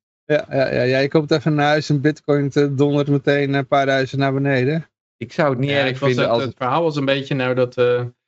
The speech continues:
Speaker 3: ja, er waren, gisteren waren de, de min-, minutes uitgekomen van de Fed.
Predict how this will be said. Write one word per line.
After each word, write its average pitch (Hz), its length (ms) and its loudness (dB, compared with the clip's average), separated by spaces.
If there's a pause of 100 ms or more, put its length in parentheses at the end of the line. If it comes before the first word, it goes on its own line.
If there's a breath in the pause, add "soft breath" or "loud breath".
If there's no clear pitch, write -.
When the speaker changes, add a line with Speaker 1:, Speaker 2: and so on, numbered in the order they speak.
(140)
Speaker 3:
ja, 113 200 0
er 117 60 0
waren, 120 460 0
gisteren 120 420 -2
waren 117 240 0 (280)
de, 139 100 -6
de 113 240 0
min-, 127 540 2
minutes 139 320 0
uitgekomen 117 640 0
van 110 120 0
de 104 80 -2
Fed. 113 400 -4